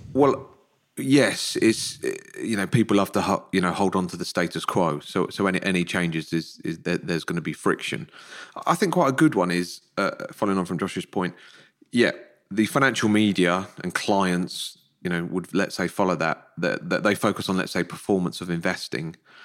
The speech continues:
Um, performance is, is an important thing. We all want good returns. We all wanna be set up in the right portfolios. But what's gonna move, move the needle more? Um, Fund A getting ten percent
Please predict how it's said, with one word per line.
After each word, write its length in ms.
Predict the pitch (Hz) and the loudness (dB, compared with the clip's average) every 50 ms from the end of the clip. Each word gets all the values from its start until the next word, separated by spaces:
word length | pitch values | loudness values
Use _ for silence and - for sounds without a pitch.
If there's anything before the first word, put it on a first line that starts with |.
| - - - - - - - _ - | -20 -20 -20 -20 -20 -20 -20 _ 0
Um, 380 | - 104 101 101 101 90 - - _ _ _ - - - | 2 2 2 2 -2 -4 -8 -12 _ _ _ -20 -2 0
performance 480 | 151 143 - 202 196 180 139 110 - | 0 2 6 6 8 8 8 6 6
is, 180 | 123 110 95 - | 4 4 4 4
is 160 | - 117 98 95 | 2 2 2 2
an 60 | 95 | 0
important 380 | 95 87 - 101 95 65 87 - | 0 2 2 2 2 2 0 -2
thing. 300 | - 95 101 123 127 113 | 0 2 2 2 4 4
We 100 | 110 107 | 6 6
all 80 | 101 95 | 6 6
want 280 | 95 92 92 - - | 4 2 2 0 2
good 200 | - 101 87 - | 0 0 2 2
returns. 640 | 180 - - - 104 98 107 123 135 135 123 - - | -2 -4 -2 0 2 2 4 2 2 0 -2 -2 0
We 120 | 104 101 | 2 4
all 60 | 98 95 | 4 4
wanna 160 | 95 92 90 | 2 0 0
be 160 | 90 92 90 | 0 0 -2
set 260 | 85 - - - 98 90 | -2 -2 -2 0 0 0
up 140 | 90 - | 0 -2
in 80 | - 92 | -2 -2
the 80 | 92 87 | 0 2
right 240 | 95 90 85 - | 2 2 0 -2
portfolios. 880 | - - 92 78 - - 104 107 107 104 92 65 - 60 90 - - - - - - - _ _ _ _ _ _ _ _ _ _ | -2 -2 -2 -2 0 0 0 2 2 2 2 0 0 -2 -4 -4 -8 -14 -18 -20 -20 -20 _ _ _ _ _ _ _ _ _ _
But 80 | - - | 2 4
what's 200 | 135 160 151 - | 4 4 4 4
gonna 160 | - 151 135 | 4 4 6
move, 280 | 131 139 131 123 120 | 8 8 8 8 8
move 220 | 127 131 127 117 107 | 6 6 6 6 6
the 80 | 117 110 | 6 6
needle 320 | 110 113 107 104 104 104 | 6 6 6 6 6 6
more? 520 | 104 104 107 98 85 73 65 85 113 131 - _ _ _ _ _ _ _ _ _ _ _ _ _ _ _ _ _ _ _ _ _ _ - - | 6 4 4 4 4 2 2 0 -2 -4 -8 _ _ _ _ _ _ _ _ _ _ _ _ _ _ _ _ _ _ _ _ _ _ 0 2
Um, 460 | 110 110 107 104 104 104 101 92 - - - | 4 4 6 4 4 2 2 0 -2 -8 -14
Fund 460 | - - - 147 135 135 135 131 123 - - | -14 -2 2 4 4 6 6 4 4 4 2
A 300 | 123 123 117 117 110 104 | 4 6 6 6 6 6
getting 280 | - 117 104 98 107 101 | 6 4 4 4 0 0
ten 280 | - - 113 107 104 | 0 0 0 0 0
percent 500 | 101 107 - - - 92 87 90 95 - | -2 -4 -4 -2 0 0 0 0 -2 -4